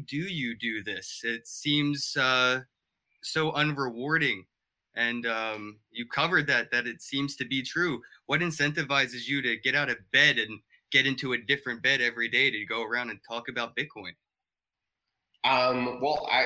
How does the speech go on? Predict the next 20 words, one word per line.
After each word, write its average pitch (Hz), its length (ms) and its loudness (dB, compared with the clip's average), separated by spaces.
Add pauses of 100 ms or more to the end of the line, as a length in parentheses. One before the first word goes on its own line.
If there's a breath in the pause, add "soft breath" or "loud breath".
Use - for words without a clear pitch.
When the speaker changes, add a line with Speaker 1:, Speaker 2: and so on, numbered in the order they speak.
Speaker 2:
it's, - 460 -4
it's - 720 -4 (140)
enormously 139 760 -2
rewarding. 92 560 -10 (260)
It's 131 180 -8
enormously 135 520 -6
rewarding. 107 520 -12
First - 220 -4
of - 80 -6
all, 127 600 -2
um, 120 440 -4 (420 soft breath)
I 139 100 6
get 160 260 2
to 151 100 -4
work 131 380 -4 (380)
i-, 120 400 2 (200)
in, 151 300 2 (340)
around, 135 560 2 (160)
and 120 180 -4
on 131 520 -2